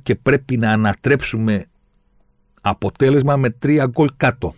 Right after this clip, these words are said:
Πώς θα το κάνουμε αυτό; Ε, δεν ξέρω, αλλά ξεκινάμε το να μην τα παρατάς.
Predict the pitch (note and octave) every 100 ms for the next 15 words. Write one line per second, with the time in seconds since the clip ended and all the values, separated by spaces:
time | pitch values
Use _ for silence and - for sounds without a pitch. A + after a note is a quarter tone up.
0 | - - F#3 D3 D#3 - C#3 A#2+ G2 F2
1 | D#2+ - D#2+ - - - - - G2 F2+
2 | D2+ C2+ D2 F2+ E2 - - F2+ F2 E2
3 | D2+ D2+ D2+ C#2 C#2+ C#2+ -